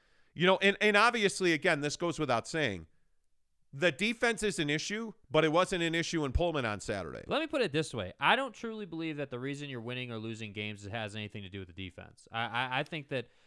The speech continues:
Speaker 2: the defense could be, could help you more. Yes, the defense, if the defense was better,
Speaker 1: Especially
Speaker 2: it
Speaker 1: the secondary.
Speaker 2: Yeah, if, if the secondary was better and you could lean on them, yeah. Would that be nice? Sure. Is it why you're winning or losing ball games?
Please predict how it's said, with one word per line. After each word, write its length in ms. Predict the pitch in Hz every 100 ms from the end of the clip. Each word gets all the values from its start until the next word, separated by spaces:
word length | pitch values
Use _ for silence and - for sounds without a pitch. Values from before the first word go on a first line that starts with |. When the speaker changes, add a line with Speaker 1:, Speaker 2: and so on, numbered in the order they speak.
| _ _
Speaker 2:
the 80 | 156
defense 440 | 165 202 196 170
could 160 | - 151
be, 160 | 156 160
could 140 | - 151
help 240 | 170 233
you 100 | 190
more. 220 | 117 101
Yes, 360 | 113 165 104 -
the 100 | 127
defense, 460 | 113 156 151 156 143
if 100 | 123
the 60 |
defense 420 | 123 160 175 160 -
was 100 | 123
better, 280 | 127 131
Speaker 1:
Especially 640 | 160 160 - 190 185 147 175
Speaker 2:
it 60 |
Speaker 1:
the 80 | 139
secondary. 580 | - 131 117 92 80 131
Speaker 2:
Yeah, 240 | 208 101 123
if, 240 | 156 151
if 160 | 165 156
the 140 | 170
secondary 640 | 131 180 190 175 185 185
was 240 | 165 156 131
better 300 | 139 147 165
and 120 | 147
you 80 | 160
could 160 | 160
lean 220 | 113 135 160
on 160 | 180
them, 200 | 202 214
yeah. 240 | 269 202 104
Would 180 | 120
that 160 | 165 185
be 100 | 214
nice? 320 | 190 240 -
Sure. 580 | - - - 269 123 - - -
Is 160 | 156
it 80 | 156
why 200 | 147 160
you're 140 | 196
winning 280 | 170 165 185
or 80 | 175
losing 260 | 170 175 160
ball 240 | 151 180
games? 300 | 214 240 226